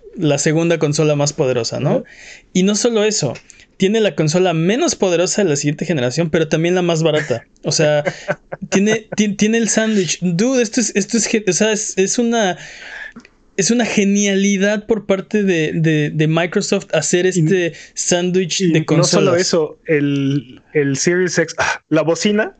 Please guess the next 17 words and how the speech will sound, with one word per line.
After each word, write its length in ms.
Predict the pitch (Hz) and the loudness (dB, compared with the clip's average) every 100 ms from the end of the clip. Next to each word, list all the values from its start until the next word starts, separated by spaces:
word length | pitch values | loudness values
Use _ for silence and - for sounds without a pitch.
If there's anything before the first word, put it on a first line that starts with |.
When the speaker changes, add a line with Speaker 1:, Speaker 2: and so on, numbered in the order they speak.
| - | -6
Speaker 2:
o 80 | 170 | -2
sea, 120 | 180 - _ - 165 156 | -2 -6 _ -2 -2 0
a 60 | 165 | 0
ver, 180 | 156 147 - - - - - - | 0 -2 -14 -18 -18 -20 -16 -2
para 200 | 175 190 | 0 0
no 100 | 226 | 0
seguirnos 460 | 254 233 233 220 | 2 2 2 0
haciendo 300 | 160 175 190 | 0 0 0
pelotas, 360 | - 147 151 170 | 0 0 0 0
propongo 400 | 151 143 165 180 | -2 0 0 0
que 100 | 175 | -2
sea 160 | 175 156 | 0 2
la 140 | 156 | 2
bocina 380 | 143 143 185 202 | 0 0 2 2
y 100 | 190 | 2
el 100 | 147 | 0
refrigerador. 840 | 139 135 139 139 127 131 175 - | 0 0 -2 0 0 0 -2 -4